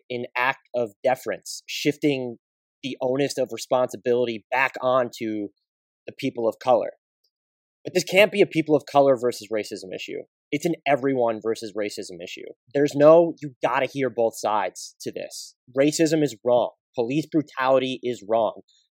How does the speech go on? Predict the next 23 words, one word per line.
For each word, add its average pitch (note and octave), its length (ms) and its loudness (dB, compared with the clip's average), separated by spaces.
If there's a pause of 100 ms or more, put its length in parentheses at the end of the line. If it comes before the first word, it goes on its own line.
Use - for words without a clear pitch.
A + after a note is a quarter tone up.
(100)
Killing D#3+ 360 4
unarmed C#3+ 460 0
people C#3 380 0
of - 160 -6
color B2+ 400 4
is G#2+ 240 -10
wrong. G#2+ 340 0 (380)
The C3 160 -8
age-old D#3 440 4
oppression C#3+ 560 0
of A2+ 120 -8 (100)
black C3 280 2
people B2 360 -2
is A#2 240 -8
wrong. A2 360 0 (1300)
And D#3+ 160 0
yet, F3 300 8 (180)
despite D#3 680 4 (100)
all E3+ 200 8
these D#3+ 260 -2
issues D#3 400 -2 (100)
being D#3 380 2
so C#3 640 6